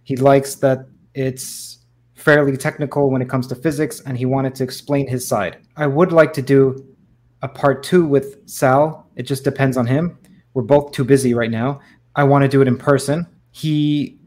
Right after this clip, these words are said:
would like to flesh out some ideas with me on, in a peer-reviewed journal. That is to see if his ideas or certain components of his ideas stand up to rigor. And even if they don't, that's still worth publishing 'cause you can publish a null result.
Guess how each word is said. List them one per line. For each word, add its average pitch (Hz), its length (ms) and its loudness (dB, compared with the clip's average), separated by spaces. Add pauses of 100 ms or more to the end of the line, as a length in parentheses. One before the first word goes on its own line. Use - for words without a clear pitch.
(340)
would 135 240 -2
like 151 240 4
to 156 80 0
flesh 143 320 2
out 143 140 2
some 143 200 0
ideas 131 400 2
with 131 160 -4
me 127 380 -2 (360)
on, 127 540 -2 (240)
in 156 140 0
a 147 60 2
peer-reviewed 139 600 2
journal. 135 420 0 (280)
That 139 180 2
is 135 140 2
to 135 120 -8
see 156 220 0
if 135 100 -2
his - 320 -8
ideas 135 440 0
or 135 120 -6
certain 139 460 -4 (220)
components 143 440 2
of 139 100 0
his 131 160 -2
ideas 120 300 0
stand 131 220 -2
up 127 100 -4
to 127 100 -4
rigor. 131 440 0 (220)
And 156 120 0
even 175 220 2
if 147 80 -4
they 147 140 8
don't, 147 500 6
that's 143 220 4
still 156 260 2
worth 139 280 4
publishing 143 460 2
'cause 127 180 -6
you 127 60 -4
can 127 140 -4
publish 131 360 0
a 123 40 -2
null 120 220 2
result. 113 500 -4